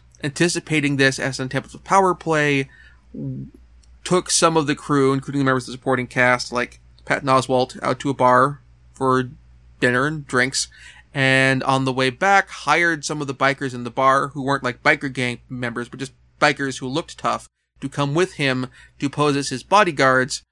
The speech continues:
when dealing with Snipes, and various other issues like this. And the general discussion I've heard from people who are aware that this film, aware of what was going on behind the scenes, is that it is a miracle that this film came out at all in any sort of vaguely coherent fashion.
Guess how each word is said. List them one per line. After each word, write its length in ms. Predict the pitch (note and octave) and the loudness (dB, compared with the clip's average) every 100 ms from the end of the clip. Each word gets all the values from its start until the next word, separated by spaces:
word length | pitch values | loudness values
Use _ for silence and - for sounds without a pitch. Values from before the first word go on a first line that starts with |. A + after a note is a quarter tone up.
| _ _ - | _ _ -10
when 260 | C3 C#3 | -2 -2
dealing 380 | B2 C3+ C3 B2 | 0 0 0 -2
with 100 | B2 | -4
Snipes, 640 | - F3+ F3+ C3+ - - - _ _ _ _ | -6 0 0 0 -2 -4 -4 _ _ _ _
and 260 | - G3 G3+ | 0 0 2
various 480 | A#3+ C#4+ C4 A#3 - | 2 4 4 2 0
other 220 | F#3 F#3+ F3+ | 2 2 2
issues 400 | E3+ C#3+ D#3 B2+ | 2 0 0 0
like 240 | C3 B2 | -2 -2
this. 460 | - A#2+ - - - - _ _ _ | -4 -4 -4 -6 -8 -16 _ _ _
And 460 | D3 D3 C#3+ C#3 C3+ - _ _ _ | 0 2 4 2 -4 -12 _ _ _
the 200 | D3 F3 | -10 -6
general 300 | D#3+ C4 C#4 | 2 2 2
discussion 480 | G#3+ - F#3 E3+ E3 | -4 -2 -2 -2 -6
I've 100 | D3 | -4
heard 280 | C3+ C3 | -2 -2
from 120 | C3 C3+ | -4 -8
people 240 | C#3+ C#3+ | -8 -8
who 140 | C#3 | -2
are 120 | C3+ C3 | 2 2
aware 360 | B2 C#3 C#3+ | 4 4 4
that 160 | C3+ - | 2 -4
this 160 | B2+ | -8
film, 400 | - C3 B2+ B2 - | -4 -2 -2 -6 -10
aware 240 | - C#3 C3+ | -4 2 4
of 60 | |
what 120 | C3 C3+ | 4 0
was 80 | |
going 220 | C3 C3+ B2+ | 0 -2 0
on 100 | A#2 | -2
behind 240 | B2 A2 | -4 -8
the 80 | B2 | -6
scenes, 320 | - - D3 | -8 -8 -10
is 60 | C3 | -2
that 160 | D3 | -2
it 80 | - | 2
is 160 | F#3 F#3+ | 0 2
a 40 | |
miracle 580 | F3 E3 A#3 A#3 - F3+ | 0 0 4 2 2 -4
that 120 | E3+ | -4
this 140 | E3 | -4
film 380 | - D#3+ D3 D3 - _ _ _ _ | -2 0 0 -2 -8 _ _ _ _
came 240 | - D#3+ | 0 4
out 160 | C#3 C3 | 4 4
at 120 | C3 | 2
all 300 | C3+ C3 C3 | 4 4 4
in 80 | C3 | 2
any 220 | D#3+ D#3 | -2 -2
sort 280 | - D3+ C#3 | 0 0 -2
of 80 | |
vaguely 440 | B2 C#3 C#3 C#3 C#3 | 0 4 4 4 -2
coherent 520 | - B2 C3 A#2+ A2+ | -6 -6 -4 -4 -6
fashion. 520 | - A2 - E2+ - | -4 -4 -4 -12 -14